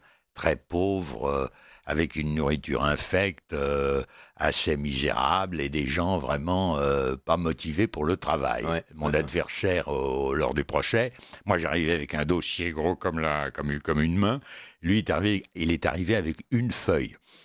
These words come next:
Speaker 1: Parce que le communisme, c'est pas seulement que ça rend les gens, euh, euh, nocifs, mais ça aussi, ça les range aussi paresseux.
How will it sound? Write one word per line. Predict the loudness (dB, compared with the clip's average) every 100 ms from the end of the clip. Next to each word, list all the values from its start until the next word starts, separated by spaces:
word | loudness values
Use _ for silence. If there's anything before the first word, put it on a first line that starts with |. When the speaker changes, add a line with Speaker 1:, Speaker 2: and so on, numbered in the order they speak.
| -6
Speaker 1:
Parce | 0
que | 2
le | 2
communisme, | 0 0 2 0 0 -2
c'est | 0
pas | 0
seulement | 0 0 0
que | 0
ça | 0 0
rend | 2 0 0
les | 0 0
gens, | 2 2 2
euh, | -2 -4 -20 -20 -20 -12
euh, | -10 -8 -10 -10 -8
nocifs, | 0 2 2 0 0 -4 -8 -14 _
mais | 0
ça | 2 2
aussi, | 2 2 2 0 -2
ça | 0 2 2
les | 0
range | 0 2 0
aussi | 0 -2 -2 -4
paresseux. | 0 0 0 -4 -6 -8